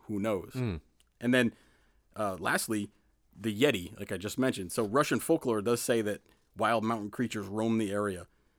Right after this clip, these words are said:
Speaker 1: Uh, was that what was seen in the last picture? H-, uh, you know, hiding in the woods and kinda checking the group out.
Speaker 2: Did you know that Yeti is actually Himalayan for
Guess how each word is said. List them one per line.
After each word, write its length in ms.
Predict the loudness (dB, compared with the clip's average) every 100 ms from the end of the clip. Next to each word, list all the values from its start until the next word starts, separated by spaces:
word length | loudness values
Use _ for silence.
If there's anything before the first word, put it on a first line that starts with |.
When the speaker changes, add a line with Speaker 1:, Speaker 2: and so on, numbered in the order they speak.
| _ -12
Speaker 1:
Uh, 100 | -8
was 140 | -2
that 140 | 0 0
what 140 | -2
was 140 | -4 -2
seen 240 | 0 0
in 80 | -2
the 60 |
last 280 | -4 -4 -6
picture? 380 | -6 -6 -6 -6 -8
H-, 80 | -10
uh, 160 | -12 -16 -18 -20 -10
you 100 | -10
know, 140 | -10 -14 _
hiding 320 | -4 -2 0
in 80 | -2
the 80 | -2
woods 280 | -2 -2 -2
and 200 | -10 -10
kinda 200 | -14 -10
checking 280 | -8 -6
the 60 | -6
group 220 | -6 -8
out. 140 | -10 -16 -16
Speaker 2:
Did 120 | -8
you 60 | 0
know 120 | 2
that 160 | 2 0
Yeti 400 | 0 4 4 4
is 100 | 2
actually 260 | -2 -4 -6
Himalayan 640 | -2 0 0 2 2 0
for 440 | -2 -2 0 0